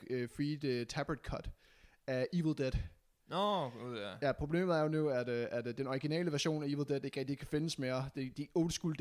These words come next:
Speaker 1: V D'er eller V H S'erne, hvor at du har alle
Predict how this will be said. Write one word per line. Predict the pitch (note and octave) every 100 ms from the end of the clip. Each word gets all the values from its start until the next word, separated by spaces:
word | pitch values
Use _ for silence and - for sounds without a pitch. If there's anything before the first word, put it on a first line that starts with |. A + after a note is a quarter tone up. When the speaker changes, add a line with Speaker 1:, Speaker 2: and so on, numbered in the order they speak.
| C#3+
Speaker 1:
V |
D'er | C#3 D3+ C#3+ C3 C3+
eller | C3 C3
V | C3
H | A#2+ C3+
S'erne, | C#3 D3+ C3
hvor | C3+ C3+ C3
at | C#3
du |
har | C3 C#3 C3
alle | B2+